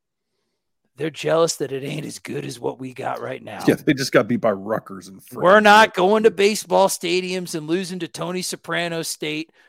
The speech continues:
Speaker 1: We're not sitting on our couch since December with nothing to do 'cause we didn't make a bowl game and, you know, we're already coming up with coaching hot boards. No, no, no, no, no. We don't lose games in our regular season.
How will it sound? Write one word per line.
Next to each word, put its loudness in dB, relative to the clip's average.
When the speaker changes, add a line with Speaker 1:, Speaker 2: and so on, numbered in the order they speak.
Speaker 1:
We're -2
not 0
sitting -8
on -4
our -6
couch -4
since -10
December -4
with -6
nothing -4
to -14
do 0
'cause -8
we -16
didn't -6
make -4
a -16
bowl -4
game -10
and, -16
you -12
know, -6
we're -4
already -4
coming -6
up -6
with -18
coaching -8
hot -6
boards. -12
No, -8
no, -8
no, -12
no, -14
no. -14
We -8
don't -6
lose -8
games -12
in -12
our -2
regular -10
season. -20